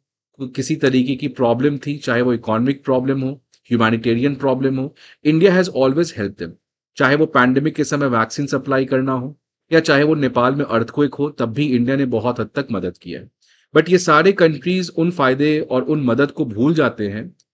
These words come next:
और इलेक्शन के समय हमेशा से एंटी इंडिया पॉलिटिक्स करने लगते हैं। पाकिस्तान का तो हालत आपको पता होगा, इसी कारण आज पाकिस्तान किस स्तर पे गिर चुका है।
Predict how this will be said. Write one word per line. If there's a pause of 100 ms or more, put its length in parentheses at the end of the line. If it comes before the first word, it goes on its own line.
(240)
और
इलेक्शन
के
समय
हमेशा
से
एंटी
इंडिया
पॉलिटिक्स
करने
लगते
हैं। (500)
पाकिस्तान
का
तो
हालत
आपको
पता
होगा,
इसी
कारण
आज
पाकिस्तान
किस
स्तर
पे
गिर
चुका
है।